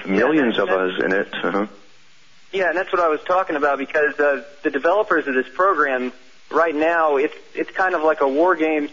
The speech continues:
Speaker 1: uh, situation where they can plug in different factors like pulling a water supply or a food famine, and they can able to, uh, tell how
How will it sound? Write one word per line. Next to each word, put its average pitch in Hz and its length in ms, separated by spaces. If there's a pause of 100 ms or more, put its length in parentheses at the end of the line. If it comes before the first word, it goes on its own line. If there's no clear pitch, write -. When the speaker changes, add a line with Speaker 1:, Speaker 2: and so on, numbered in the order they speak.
(120)
Speaker 1:
uh, 143 240
situation 151 600
where 139 100
they 143 100
can 147 140
plug 147 320
in 139 200
different 143 520 (480)
factors 151 480
like 127 240
pulling 156 280
a 139 60
water 139 300
supply 135 520
or 127 140
a 120 40
food 156 300
famine, 131 400
and 127 120
they 131 120
can 127 300 (300)
able 147 300
to, 135 760
uh, 127 280 (260)
tell 170 240
how 143 240